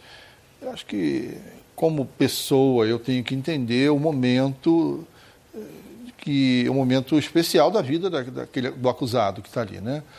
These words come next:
As repercussões de tudo que tá acontecendo, pra família, inclusive. Então, acho que não, não, não é o momento de, eh,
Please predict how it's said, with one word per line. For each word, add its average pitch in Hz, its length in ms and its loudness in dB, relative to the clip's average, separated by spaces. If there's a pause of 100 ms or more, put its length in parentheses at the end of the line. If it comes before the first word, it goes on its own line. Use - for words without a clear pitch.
(260)
As 113 100 -4
repercussões 127 640 -2
de 107 80 -8
tudo 110 200 -6
que - 80 -14
tá - 80 -6
acontecendo, 123 920 -4 (280)
pra 120 160 -4
família, 131 540 0
inclusive. 113 640 -4 (640)
Então, 151 840 -2 (360)
acho 127 240 -8
que 147 180 -4
não, 127 360 -2 (800)
não, 147 200 -4
não 147 240 2
é 139 100 6
o 147 60 2
momento 135 560 0
de, 117 580 -2 (100)
eh, 113 340 -6